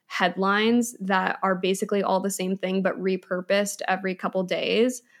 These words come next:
removing that layer of it, I was still informed. Like, it, I think one of the issues is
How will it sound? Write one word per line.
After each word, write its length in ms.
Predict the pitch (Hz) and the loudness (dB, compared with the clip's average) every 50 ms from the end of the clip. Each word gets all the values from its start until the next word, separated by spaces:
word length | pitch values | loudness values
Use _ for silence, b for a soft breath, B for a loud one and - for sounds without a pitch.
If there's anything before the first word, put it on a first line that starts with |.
| b b b b b - | b b b b b 4
removing 680 | 233 233 226 220 214 220 220 277 294 311 311 302 226 196 | 4 6 6 6 6 4 4 4 4 4 2 2 2 0
that 340 | 190 180 175 196 - - 220 | 2 2 2 2 2 2 2
layer 320 | 220 214 220 226 233 226 | 4 4 4 4 4 2
of 220 | - 233 233 233 | 2 0 0 0
it, 340 | 262 277 302 302 302 294 - - _ _ _ _ _ _ _ _ - | 0 0 0 0 -2 -2 -6 -10 _ _ _ _ _ _ _ _ 0
I 140 | - 233 254 | 2 4 4
was 200 | 269 254 262 - | 4 4 2 -2
still 560 | - - - - 254 254 269 339 359 349 - - | -4 -6 -2 2 4 4 4 4 2 0 -2 -4
informed. 1000 | - - 226 208 202 - - _ _ - 233 233 196 180 185 - 185 214 220 226 | -2 0 0 0 0 -4 -8 _ _ 4 4 4 4 2 0 0 0 0 0 0
Like, 180 | 214 214 202 220 | 0 0 0 0
it, 160 | 214 220 - _ b b b b b b b b _ - | -2 -4 -6 _ b b b b b b b b _ 2
I 100 | 233 269 | 4 4
think 260 | 262 294 330 349 349 | 4 4 2 0 2
one 200 | 233 220 220 226 | 2 2 2 2
of 80 | 208 208 | 2 0
the 200 | 214 208 - - | -2 -2 -2 -2
issues 380 | 202 - - 220 208 208 196 | -2 -2 -2 -2 -2 -2 -2
is 160 | 196 190 190 | -2 -4 -4